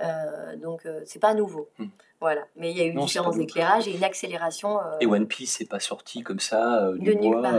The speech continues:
Speaker 2: euh, de,
Speaker 1: Non.
Speaker 2: voilà, du, du, du jour au lendemain, quoi.
Speaker 1: Ça fait longtemps que One
Speaker 2: Ça fait
Speaker 1: Piece,
Speaker 2: longtemps que
Speaker 1: euh,
Speaker 2: One Piece s'est implanté, et,
Speaker 1: Ouais.
Speaker 2: euh, puis avant ça, il y avait d'autres titres.
Speaker 1: Puis Naruto, c'est ce qui est
Speaker 2: Et
Speaker 1: fou,
Speaker 2: puis
Speaker 1: c'est
Speaker 2: Naruto,
Speaker 1: Naruto,
Speaker 2: voilà,
Speaker 1: Naruto
Speaker 2: c'est ça.
Speaker 1: qui est terminé quand même depuis, euh,
Speaker 2: Ouais.
Speaker 1: et qui, et qui draine encore, euh, un nombre de, enfin, qui,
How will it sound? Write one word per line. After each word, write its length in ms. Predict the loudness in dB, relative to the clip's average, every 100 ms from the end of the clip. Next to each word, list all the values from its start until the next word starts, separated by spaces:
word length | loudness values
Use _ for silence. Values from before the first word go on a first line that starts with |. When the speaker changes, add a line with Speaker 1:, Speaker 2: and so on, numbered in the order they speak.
| 2
Speaker 2:
euh, 40 | 0
de, 60 |
Speaker 1:
Non. 180 | 0 0
Speaker 2:
voilà, 280 | 2 4 2
du, 140 | 0
du, 240 | -6 -8 0
du 180 | 2 2
jour 140 | 4
au 40 |
lendemain, 360 | 4 4 4 2
quoi. 140 | 0
Speaker 1:
Ça 60 | 0
fait 80 | 2
longtemps 360 | 2 2 2
que 180 | 2 0
One 60 | 0
Speaker 2:
Ça 140 | 0
fait 140 | 2 4
Speaker 1:
Piece, 40 |
Speaker 2:
longtemps 260 | 4 4 0
que 60 |
Speaker 1:
euh, 60 | 2
Speaker 2:
One 100 | 0
Piece 240 | 0 -4 -6
s'est 60 |
implanté, 640 | -6 -6 -6 -4 -2 0 2
et, 100 | 2
Speaker 1:
Ouais. 300 | 2 0 -6
Speaker 2:
euh, 280 | -10 -18 -20
puis 140 | -6 -4
avant 140 | -2
ça, 200 | -4 -6
il 80 | -6
y 20 |
avait 140 | -6 -6
d'autres 240 | -6 -8
titres. 420 | -12 -12 -14 -18 -20 _
Speaker 1:
Puis 120 | -2
Naruto, 460 | 0 0 -2 -2 -2
c'est 160 | -4
ce 100 | -10
qui 80 | -8
est 40 |
Speaker 2:
Et 20 | -8
Speaker 1:
fou, 60 |
Speaker 2:
puis 100 | -6
Speaker 1:
c'est 60 | -2
Speaker 2:
Naruto, 160 | 0 -2 -4
Speaker 1:
Naruto, 120 | 0
Speaker 2:
voilà, 120 | 2 2
Speaker 1:
Naruto 140 | 0
Speaker 2:
c'est 60 | 0
ça. 60 | -2
Speaker 1:
qui 120 | -2
est 80 | -4
terminé 380 | -4 -4 -6
quand 80 | -6
même 140 | -6 -8
depuis, 300 | -12 -10 -8
euh, 40 | -8 -10 -18 -18 -14
Speaker 2:
Ouais. 80 | -4
Speaker 1:
et 120 | -4
qui, 400 | -4 -12 -14 -18 _ _ _
et 100 | -4 -4
qui 180 | -6
draine 380 | -6 -2 0 2
encore, 360 | 0 -2 -2 -2
euh, 340 | -6 -8 -10
un 40 | -10
nombre 220 | -10 -12
de, 40 |
enfin, 180 | -10 -10
qui, 380 | -10 -12 -16 -20